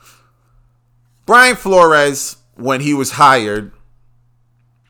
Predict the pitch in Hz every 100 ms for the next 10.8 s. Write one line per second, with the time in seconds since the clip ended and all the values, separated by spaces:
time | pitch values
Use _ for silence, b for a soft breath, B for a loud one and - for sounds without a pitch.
0 | _ _ _ _ _ _ _ _ - 120
1 | 135 110 - - - 139 135 127 110 127
2 | 139 101 113 101 120 143 165 175 113 98
3 | 117 117 156 113 90 - 120 117 - b
4 | - 127 151 143 131 127 117 101 95 76
5 | _ _ _ 127 - - 135 107 76 _
6 | _ _ _ - 311 285 - 254 247 220
7 | 196 226 165 - - _ _ _ _ _
8 | 151 156 185 185 185 175 - - 208 214
9 | 202 165 175 170 160 147 139 - 165 160
10 | 151 135 151 156 147 143 127 123